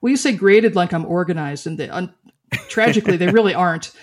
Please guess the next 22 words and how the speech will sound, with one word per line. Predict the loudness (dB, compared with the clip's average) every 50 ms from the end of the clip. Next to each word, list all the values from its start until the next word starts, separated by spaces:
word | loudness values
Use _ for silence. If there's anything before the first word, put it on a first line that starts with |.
| -20 -20 -20 _ -10
And | -6 -2 0
I | 2 2
get | 2 0 0 2
emails | 2 4 6 6 6 4 4 2
every | 2 2 2
now | 2 2 0 0 0
and | 0 -2
then, | -2 -4 -4
you | -4
know, | -4 -4
"What | -2 -2 -2 -2
order | 0 0 2 2 2
do | 2 2
these | 2 2 0 0 0
go | 0 0 0
in?" | 0 -2
And | -2 -4
I'm | -4 -4
like, | -4 -6 -6 -6
"Well, | -8 -8 -4 -4 -2 -2 -2 -2 -2 -4 -4
I | -4 -6 -6
don't | -6 -6 -8 -10